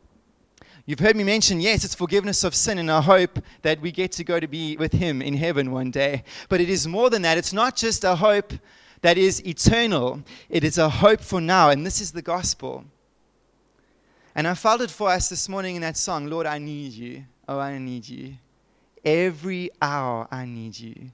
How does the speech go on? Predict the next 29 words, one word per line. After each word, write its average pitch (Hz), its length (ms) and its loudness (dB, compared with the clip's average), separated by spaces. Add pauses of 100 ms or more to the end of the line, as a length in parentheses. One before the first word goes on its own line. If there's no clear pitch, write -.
(960)
My 127 160 -4
one 147 320 -2
defense, 127 640 -8
my 123 160 -10
righteousness, 120 760 -12
oh 117 40 -14
Lord, 120 320 -8
how 127 160 -8
I 120 60 -6
need 123 200 -10
you." 120 60 -6
And 131 80 -8
I 143 100 0
just 208 220 -6
got 214 120 0
a 190 60 -2
sense 196 300 -2
this 175 240 -4
morning, 139 440 -8 (540)
some 196 260 0
of 190 140 4
us 151 220 4
are 160 180 0
struggling 151 840 -2 (1400)
with 143 240 -2
some 190 300 0
crisis 160 640 0
or 135 120 -6
other. 127 400 -4